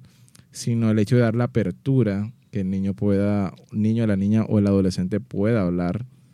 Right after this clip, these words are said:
siempre que él quiera en cualquier momento, no hacerlo como una obligación, sino que él se siente en total libertad y confianza de poder comentarlo,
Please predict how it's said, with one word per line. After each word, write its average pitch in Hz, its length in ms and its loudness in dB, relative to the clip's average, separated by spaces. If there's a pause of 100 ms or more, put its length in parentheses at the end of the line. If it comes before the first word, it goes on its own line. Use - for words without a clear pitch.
(160)
siempre 117 540 -2
que 101 120 -4
él 92 120 -6
quiera 104 320 0
en 107 60 0
cualquier 95 360 0
momento, 101 560 0 (960)
no 107 240 0
hacerlo 110 520 -2
como 104 260 -2
una 98 140 -2
obligación, 104 720 -4 (400)
sino 104 300 -2
que 101 100 -2
él 95 220 -4
se 110 120 -2
siente 104 320 -4
en 117 80 -4
total 95 340 -2
libertad 104 420 -2
y 95 80 -4
confianza 92 520 -4
de 117 100 -6
poder 90 280 -4
comentarlo, 87 640 -4